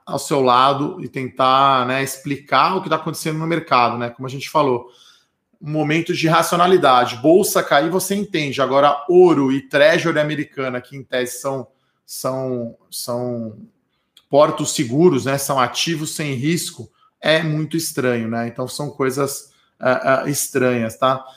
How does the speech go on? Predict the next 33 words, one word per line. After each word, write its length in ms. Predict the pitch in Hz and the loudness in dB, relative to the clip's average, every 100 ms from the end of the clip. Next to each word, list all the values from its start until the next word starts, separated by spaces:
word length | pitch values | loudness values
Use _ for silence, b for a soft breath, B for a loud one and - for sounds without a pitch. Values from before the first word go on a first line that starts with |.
| B B | B B
O 60 | 156 | -2
pessoal 320 | - - - | 2 2 4
pergunta 320 | 226 214 202 | 4 4 2
aqui 220 | 190 196 | 0 0
de 100 | 165 | -2
Santos 340 | 170 190 190 180 | 0 0 0 2
Brasil, 540 | 175 151 127 170 208 | 4 4 4 2 4
né, 240 | 175 165 165 | 4 2 0
que 560 | - 131 123 107 - - | -4 -8 -8 -10 -16 -10
acho 220 | 139 - | -8 -8
que 80 | - | -8
também 280 | 143 139 151 | -6 -6 -2
tá 600 | 147 135 117 104 - _ | 2 4 2 -2 -12 _
aqui 280 | 117 - 131 | -18 -16 -12
numa 200 | 127 120 | -4 -4
forte 460 | - 131 127 - | -2 -4 -4 -2
alta, 500 | 117 127 160 156 117 113 _ _ _ _ | 2 4 2 -2 -10 -12 _ _ _ _
né? 200 | 127 127 | -4 0
Eu 80 | 120 | 0
acho 200 | 117 - | 0 -4
que 100 | 135 | -2
eles 640 | 123 110 - - - 123 - | -2 -2 -8 -10 -8 -10 -6
confirmaram, 720 | 139 - 127 123 127 127 120 | -8 -4 -2 2 4 4 2
por 180 | - 131 | -2 -6
enquanto, 440 | 120 - 127 123 | -6 -4 -4 -4
só 280 | - - 135 | -8 -2 0
o 40 | |
cancelamento 760 | 139 139 127 139 127 123 120 120 | 0 -4 -2 0 0 0 -4 -4
aí 140 | 120 | -4
de 140 | 113 113 | -4 -4
duas 340 | 131 170 151 | 2 2 2
viagens, 640 | 120 123 120 151 120 117 107 | 2 4 4 2 0 -8 -2
né, 240 | 131 143 | -4 -4